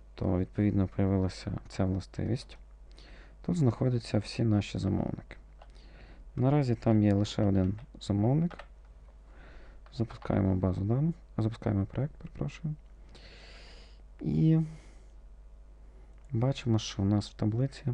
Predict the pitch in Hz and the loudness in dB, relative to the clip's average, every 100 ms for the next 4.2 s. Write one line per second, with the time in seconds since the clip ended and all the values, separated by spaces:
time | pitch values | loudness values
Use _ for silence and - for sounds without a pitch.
0 | - - - - - - 117 113 104 101 | -6 -16 -20 -20 -20 -4 2 4 2 0
1 | 110 - 98 98 95 98 - - - - | -2 0 2 2 0 -2 -6 -6 -12 -14
2 | - - - - - 107 - 139 131 110 | -16 -20 -20 -20 -12 -10 -8 -6 -2 -2
3 | 113 - - 123 120 101 95 95 - - | -2 -6 -4 -4 0 2 2 0 -4 -8
4 | - | -12